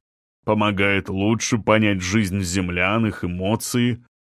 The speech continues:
Но у вас есть одна проблема, которую мы так и не смогли решить. Вы знаете лишь то, что было после вашего рождения.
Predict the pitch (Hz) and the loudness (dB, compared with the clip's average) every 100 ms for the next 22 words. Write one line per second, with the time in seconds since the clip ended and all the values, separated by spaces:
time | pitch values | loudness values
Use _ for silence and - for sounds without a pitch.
0 | _ _ 95 95 107 123 120 139 139 127 | _ _ -4 0 2 4 6 6 4 2
1 | 123 131 117 120 113 120 113 110 113 120 | 2 2 2 0 2 0 2 2 2 4
2 | 131 113 - 107 113 117 117 113 127 120 | 2 2 2 0 2 2 2 2 0 0
3 | 127 120 123 117 113 - 110 107 113 110 | 0 2 0 0 0 0 0 2 2 2
4 | 107 - 120 120 - - _ _ _ - | 0 2 0 0 -8 -18 _ _ _ -4
5 | 131 139 107 113 120 113 104 110 110 98 | 2 2 2 2 4 4 2 2 0 0
6 | - 147 135 120 - 120 113 123 117 95 | -2 2 2 2 0 0 2 4 4 2
7 | 127 117 113 110 107 110 - 98 98 98 | 0 2 2 2 4 2 2 0 2 0
8 | 95 95 92 87 82 80 | -2 -2 -2 -4 -8 -14